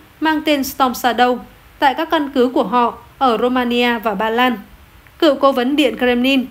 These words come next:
Sergei Markov dự đoán. Ngoài ra, những phản ứng dễ đoán hơn có thể bao gồm việc Nga tăng cường các cuộc tấn công vào cơ sở hạ tầng dân sự của Ukraine. Ông Ulrich Kuen cho biết,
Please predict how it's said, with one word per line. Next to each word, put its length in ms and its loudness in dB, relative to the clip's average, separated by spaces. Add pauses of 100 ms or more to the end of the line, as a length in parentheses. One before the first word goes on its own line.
(140)
Sergei 420 0
Markov 480 0
dự 200 -2
đoán. 280 0 (960)
Ngoài 180 0
ra, 320 0 (300)
những 240 0
phản 160 0
ứng 180 0
dễ 180 0
đoán 220 -2
hơn 260 2 (240)
có 120 0
thể 180 0
bao 180 2
gồm 260 0
việc 260 -2
Nga 160 -2
tăng 220 -4
cường 240 0
các 120 -4
cuộc 180 -4
tấn 180 -4
công 260 0
vào 120 -4
cơ 160 -6
sở 160 -6
hạ 120 -8
tầng 260 -4
dân 200 -4
sự 320 -2 (240)
của 160 0
Ukraine. 600 -2 (520)
Ông 240 -2
Ulrich 380 -2
Kuen 340 2
cho 200 -4
biết, 220 0